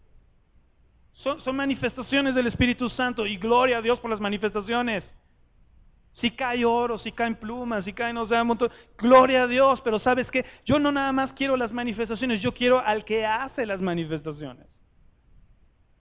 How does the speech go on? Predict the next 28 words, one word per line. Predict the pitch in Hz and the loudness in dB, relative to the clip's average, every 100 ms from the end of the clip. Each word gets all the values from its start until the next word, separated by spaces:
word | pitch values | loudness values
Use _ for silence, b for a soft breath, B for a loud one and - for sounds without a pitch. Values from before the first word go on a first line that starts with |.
| - - | -20 2
Ese | 233 262 277 | 4 4 6
debe | 269 269 | 6 6
de | 254 | 4
ser | 254 247 | 0 0
tu | 254 | 2
anhelo | 240 247 285 294 - - _ - - - _ - - - | 2 0 -2 -6 -8 -14 _ -20 -20 -20 _ -20 -20 -4
en | 202 202 | -2 0
tu | 208 | -2
vida | 185 226 226 | 2 4 4
diaria. | 214 233 226 180 B - | 2 -2 -2 -4 B -4
¿Por | 208 208 202 | 2 2 0
qué | 247 254 | -6 -6
nuestra | 277 269 254 | -6 -8 -8
vida | 214 202 185 170 | -6 -4 -4 -4
a | |
veces | 160 170 160 160 | -2 -4 -4 -8
es | 160 151 - | -8 -8 -8
seca | 185 180 214 - | -8 -6 -8 -6
y | 165 | -10
está | 147 - 170 | -8 -4 -4
detenida? | 170 170 160 165 156 127 B B | -4 -4 -4 -2 -2 -6 B B
Porque | - 165 151 147 143 | -4 -4 -4 -8 -12
no | 151 175 208 - _ - | -8 -8 -8 -12 _ -12
nos | 139 | -10
metemos | 135 127 - 151 151 151 143 | -8 -10 -8 -8 -8 -10 -14
con | - 123 | -18 -16
el | 117 | -14
Espíritu | 117 - 127 123 120 | -16 -14 -14 -14 -16